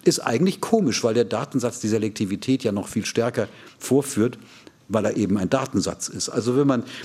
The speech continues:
diese ganzen Geschichten mit der Dekonstruktionsfragen und, äh, den Zeichenphilosophien und Ähnlichem mal konfrontiert, wird man feststellen, dass viel getan werden muss,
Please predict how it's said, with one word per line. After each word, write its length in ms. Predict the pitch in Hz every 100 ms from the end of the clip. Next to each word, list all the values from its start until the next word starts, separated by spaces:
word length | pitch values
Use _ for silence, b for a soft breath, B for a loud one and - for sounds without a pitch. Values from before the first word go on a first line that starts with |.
| B -
diese 260 | 120 120
ganzen 300 | 117 120 120
Geschichten 500 | 107 - 143 - 113
mit 140 | 107 110
der 100 | 95
Dekonstruktionsfragen 1200 | 107 113 101 98 - 151 143 - 123 117 107
und, 300 | 107 104 95
äh, 220 | 107 101 92
den 200 | 92 -
Zeichenphilosophien 1500 | 135 135 117 107 - 117 107 101 - 113 104 107 - 117 110
und 180 | 104 113
Ähnlichem 460 | 117 117 113 104 B B -
mal 160 | 110
konfrontiert, 720 | 104 110 101 107 98 113 101
wird 140 | 107 104
man 120 | 98
feststellen, 560 | - 107 - 117 110 B B B -
dass 200 | 123 -
viel 260 | - 202
getan 580 | 147 - - 123 196 208
werden 320 | 147 117 113
muss, 320 | 117 180 -